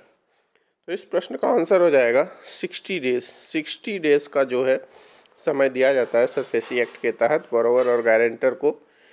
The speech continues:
कि वह जो है <clears throat> लोन रीपे कर दे। नेक्स्ट क्वेश्चन है, "If the realizable value of the security as assessed by the bank approved valuer आरबीआई is less than dash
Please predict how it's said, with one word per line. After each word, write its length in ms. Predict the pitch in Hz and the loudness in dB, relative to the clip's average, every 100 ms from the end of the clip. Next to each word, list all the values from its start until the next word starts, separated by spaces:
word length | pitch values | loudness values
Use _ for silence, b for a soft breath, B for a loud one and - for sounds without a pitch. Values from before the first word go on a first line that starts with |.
| b b | b b
कि 60 | - | -8
वह 160 | 135 139 | -4 -2
जो 180 | 139 | -2
है 220 | 135 156 - - | 2 2 0 -6
<clears throat> 260 | - 175 160 - | -4 -4 -6 -8
लोन 320 | 131 143 220 | 0 2 2
रीपे 300 | 180 113 110 | -2 -2 -2
कर 200 | 101 110 | 0 -2
दे। 200 | 107 104 - _ _ _ _ _ _ _ _ _ _ _ _ B B B B B | -2 -8 -10 _ _ _ _ _ _ _ _ _ _ _ _ B B B B B
नेक्स्ट 280 | 147 170 - | -2 -2 0
क्वेश्चन 360 | 175 180 190 196 | -2 2 2 2
है, 120 | - | 0
"If 160 | 175 | -4
the 440 | - 175 156 151 190 B B B B 165 | -2 2 4 6 2 B B B B -4
realizable 1080 | 135 151 160 160 143 143 147 135 151 190 160 | -2 0 2 2 4 2 0 0 0 0 2
value 360 | 143 147 160 143 | 0 2 2 2
of 80 | 139 | 0
the 80 | 147 | -6
security 540 | - - 117 113 117 | -12 -4 -2 -2 -4
as 240 | 110 131 131 | 0 0 2
assessed 480 | 131 - 160 - | -2 -2 -10 -4
by 120 | 123 123 | -2 0
the 120 | 123 123 | 0 0
bank 240 | 131 135 | 0 0
approved 520 | 127 120 131 147 147 | -2 -2 -4 -4 -2
valuer 460 | 117 117 117 117 131 - B B B B B - | 0 2 2 0 -2 -4 B B B B B -2
आरबीआई 400 | 123 123 131 139 | -2 2 0 0
is 100 | 127 | -2
less 320 | 139 160 151 | 0 0 0
than 220 | 147 175 190 - _ _ _ _ b b b _ | 0 0 -2 -20 _ _ _ _ b b b _
dash 360 | 123 139 170 | 0 2 2